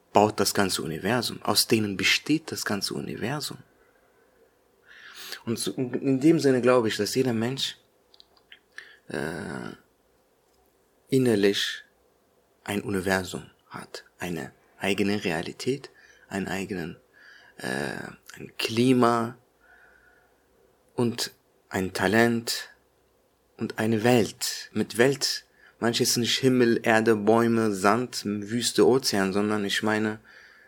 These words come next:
äh, ein Heim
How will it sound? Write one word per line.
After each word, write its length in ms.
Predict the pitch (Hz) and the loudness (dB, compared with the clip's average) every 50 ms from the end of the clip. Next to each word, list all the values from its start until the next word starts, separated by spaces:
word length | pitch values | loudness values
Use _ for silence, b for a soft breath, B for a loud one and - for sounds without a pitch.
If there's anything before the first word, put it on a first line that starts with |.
| B B B B B | B B B B B
äh, 540 | - - - 62 62 69 71 67 62 64 52 - - - _ _ _ _ _ _ _ _ _ _ _ _ _ _ _ _ _ _ _ _ _ _ _ _ _ _ | -14 -10 -8 -8 -6 -6 -6 -6 -8 -8 -10 -12 -14 -18 _ _ _ _ _ _ _ _ _ _ _ _ _ _ _ _ _ _ _ _ _ _ _ _ _ _
ein 320 | - 113 110 107 98 - - | -6 -6 -4 -4 -4 -4 -4
Heim 380 | 120 117 110 98 87 87 - | -4 -2 -4 -4 -6 -8 -12